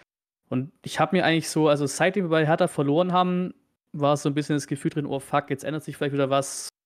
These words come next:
momentummäßig“ und sowas. Und ab da dachte ich mir, „Komm, nee, ich hab keinen Bock, mich wieder wie letztes Jahr komplett gefühlt depressiv zu stellen bis zum letzten Spieltag.“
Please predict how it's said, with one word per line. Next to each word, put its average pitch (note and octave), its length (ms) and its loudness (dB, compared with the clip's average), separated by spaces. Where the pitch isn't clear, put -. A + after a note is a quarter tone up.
momentummäßig“ C#3 840 0
und C3 80 0
sowas. C3 400 0
Und - 120 -4
ab D3 160 2
da C#3+ 120 4
dachte D3 100 2
ich C#3+ 60 -2
mir, C#3+ 80 2
„Komm, C#3+ 220 0
nee, C#3+ 120 4
ich C#3 120 0
hab - 160 -4
keinen D3+ 300 0
Bock, D#3 200 -2
mich C3 100 -8
wieder C#3 120 2
wie C3+ 40 0
letztes C#3 320 -2
Jahr C#3 140 4
komplett C#3 720 -2
gefühlt D3 360 2
depressiv D3 480 -2
zu C#3 100 -6
stellen C3 320 -2
bis C3+ 100 -8
zum C3+ 100 -6
letzten B2+ 280 -4
Spieltag.“ C3+ 560 -2